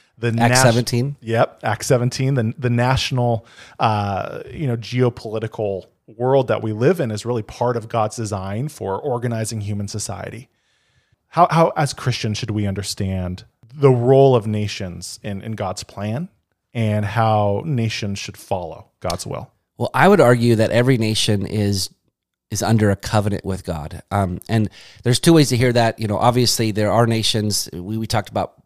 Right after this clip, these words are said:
Speaker 2: before the broadcast, that a nation can specifically enter into a written covenant with God where the people are agreeing with, with each other about what they're going to,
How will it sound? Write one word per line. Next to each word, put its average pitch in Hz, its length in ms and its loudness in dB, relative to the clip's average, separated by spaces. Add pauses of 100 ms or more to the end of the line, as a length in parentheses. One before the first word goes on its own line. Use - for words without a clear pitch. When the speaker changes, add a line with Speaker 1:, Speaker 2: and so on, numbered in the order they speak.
Speaker 2:
before 101 260 -4
the 95 100 -4
broadcast, 95 540 -2
that 98 200 -4 (280)
a 117 100 0
nation 120 380 2
can 107 200 -4
specifically 117 800 -2
enter 104 300 -4
into 98 260 -2
a 98 40 0
written 98 220 -4
covenant 92 320 -4
with 98 120 -6
God 92 240 -4
where 90 220 -4 (240)
the - 100 -8
people 104 320 0
are 95 140 2
agreeing 107 560 0
with, 104 260 -4 (300)
with 107 180 -4
each 101 220 -2
other 110 240 2
about 92 300 -2
what 107 220 0
they're 107 160 0
going 104 300 -2
to, 95 320 -4